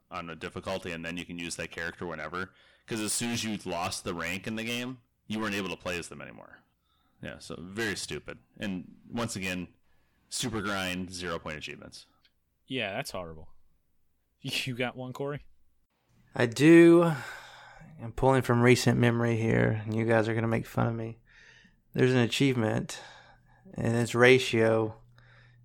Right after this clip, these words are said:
Speaker 3: is one point one five. And I hate this achievement. I don't have it. And it is the achievement called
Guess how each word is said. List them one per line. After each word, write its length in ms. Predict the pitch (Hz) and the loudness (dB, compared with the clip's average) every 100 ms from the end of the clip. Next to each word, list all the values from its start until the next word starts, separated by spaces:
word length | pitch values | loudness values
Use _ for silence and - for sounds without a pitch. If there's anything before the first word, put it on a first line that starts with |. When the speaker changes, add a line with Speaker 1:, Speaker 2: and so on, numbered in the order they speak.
| 113 | -8
Speaker 3:
is 100 | 107 | -2
one 300 | 113 123 127 | 2 4 2
point 400 | - 120 123 117 | 2 2 2 2
one 200 | 113 113 | 0 0
five. 520 | 107 107 113 113 - - - - - - - - - - - | 0 2 2 -2 -8 -16 -18 -20 -20 -20 -20 -20 -20 -20 -10
And 420 | 113 110 107 107 | -4 -2 -2 0
I 220 | 107 113 123 | 4 4 6
hate 300 | 143 165 - | 6 6 4
this 160 | 127 | 0
achievement. 580 | 110 - 113 107 104 - - - - | 0 2 2 2 -2 -4 -14 -18 -8
I 60 | 104 | 0
don't 220 | 120 135 | 2 4
have 260 | 131 127 | 4 6
it. 220 | 104 - - - - - - - - - - | 4 0 -8 -20 -20 -18 -12 -12 -12 -20 -6
And 160 | 110 110 | -2 2
it 140 | 117 | 2
is 320 | 120 113 107 | 2 0 -2
the 140 | - 110 | 0 2
achievement 580 | 107 123 120 117 113 - | 4 4 4 2 -2 0
called 480 | 110 107 107 110 | 2 4 2 0